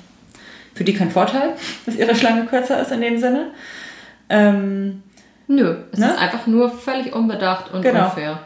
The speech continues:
Speaker 1: Und es ist ja auch aus so einer wirtschaftlichen Veranstaltungsperspektive dumm,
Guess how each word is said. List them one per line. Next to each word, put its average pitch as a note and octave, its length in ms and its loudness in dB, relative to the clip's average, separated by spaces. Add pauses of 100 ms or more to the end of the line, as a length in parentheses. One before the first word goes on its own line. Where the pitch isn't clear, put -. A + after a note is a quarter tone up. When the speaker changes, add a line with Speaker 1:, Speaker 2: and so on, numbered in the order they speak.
(140)
Speaker 1:
Und A3+ 160 4
es A3 80 0
ist G#3 100 -4
ja A3 140 0
auch A3+ 120 -2
aus A3 140 -4
so G#3+ 60 0
einer G3 340 2 (640)
wirtschaftlichen F#3 1080 0
Veranstaltungsperspektive F3 1300 0
dumm, E3 400 -2